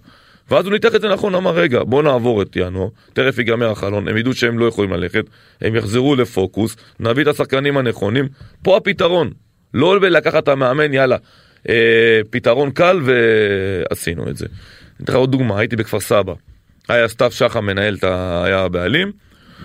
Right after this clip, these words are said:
היינו, כמו שאמרתי לך, תקציב הכי נמוך. איך הוא אמר לי כל הזמן, "איך אנחנו נשארים בליגה עם ה-,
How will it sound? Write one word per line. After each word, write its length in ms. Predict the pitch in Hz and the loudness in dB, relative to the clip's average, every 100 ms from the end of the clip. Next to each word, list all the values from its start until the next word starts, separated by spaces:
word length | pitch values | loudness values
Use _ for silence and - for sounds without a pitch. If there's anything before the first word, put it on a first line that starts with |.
| - - - - - _ _ | -20 -20 -20 -20 -20 _ _
היינו, 220 | - 127 127 | -4 -2 -2
כמו 140 | 131 | -2
שאמרתי 280 | 127 135 - | 0 -2 -2
לך, 80 | 120 | -6
תקציב 260 | 110 156 | -4 -2
הכי 160 | 143 170 | 0 0
נמוך. 340 | 156 110 90 | 0 -2 -4
איך 100 | - | -4
הוא 80 | - | 0
אמר 80 | 135 | 0
לי 60 | 131 | 0
כל 80 | |
הזמן, 240 | 143 156 120 | 0 0 0
"איך 180 | 139 139 | 0 0
אנחנו 200 | 139 123 | -2 -2
נשארים 320 | 113 104 127 117 | -2 0 0 2
בליגה 380 | 107 135 156 | 0 2 2
עם 160 | 156 117 | 0 0
ה-, 160 | 104 | -2